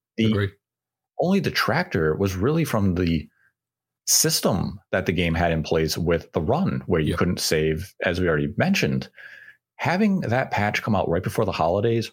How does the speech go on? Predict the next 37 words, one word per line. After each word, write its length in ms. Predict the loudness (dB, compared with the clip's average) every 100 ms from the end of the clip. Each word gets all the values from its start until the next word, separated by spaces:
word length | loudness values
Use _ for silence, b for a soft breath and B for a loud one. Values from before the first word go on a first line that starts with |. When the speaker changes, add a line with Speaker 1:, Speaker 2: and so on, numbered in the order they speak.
| -4
Speaker 1:
right 280 | -2 0 -2
before 340 | -4 0 0
Game 260 | 2 2 2
of 60 |
the 80 | 2
Year 220 | 0 0
discussions. 640 | 0 -2 0 0 -2 -2 2
Speaker 2:
That's 460 | 2 2 2 2
what 140 | 2 2
I 60 |
was 140 | 2 2
gonna 220 | 2 2
get 200 | 2 2
at. 220 | 0 -2 _ _
Yeah, 160 | -2 0 2
I 120 | 2
think, 280 | 2 0 2
I 60 | 2
think 200 | 4 2
Speaker 1:
Yes. 80 | 2
Speaker 2:
the 80 | 0
timing 520 | 2 2 4 4 4
is, 220 | 4 2
is, 280 | 0 0 0
is 200 | 0 2
immaculate 680 | 2 2 0 -2 -4 -4
for 80 | -6
this 140 | -6 -6
patch. 240 | -8 -6 0
Speaker 1:
Yes. 640 | 0 0 0 -2 -4 -6
Speaker 2:
Yeah. 80 | -2
Speaker 1:
This 220 | 0 2
is, 220 | 2 0 -2
so 340 | -2 0 0
holiday 400 | 0 0 0 0
sales 420 | 0 0 0 0
can 360 | -2 -2 0 -2